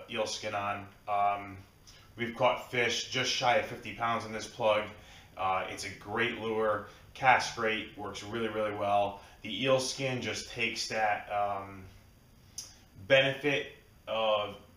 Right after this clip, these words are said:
fishing with an eel and just adds more appeal to your standard, uh, plug. Um, so here we have, um,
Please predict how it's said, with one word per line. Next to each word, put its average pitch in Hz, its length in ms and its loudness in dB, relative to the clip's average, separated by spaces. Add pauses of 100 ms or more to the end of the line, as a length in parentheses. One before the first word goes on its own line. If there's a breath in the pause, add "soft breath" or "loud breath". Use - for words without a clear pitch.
(160)
fishing 143 320 -2
with 110 160 -4
an 110 80 -12
eel 139 460 2 (360)
and 101 360 -2
just - 260 -8 (100)
adds 120 380 4
more 113 240 0
appeal 113 720 2 (300 loud breath)
to 104 440 -4 (380 loud breath)
your 101 120 -10
standard, 101 680 -2 (140)
uh, 95 340 -2 (280)
plug. - 240 -2 (640)
Um, 104 400 0 (720)
so 151 500 6 (1600 loud breath)
here 175 440 2
we 156 100 0
have, 156 580 6 (160)
um, 117 380 2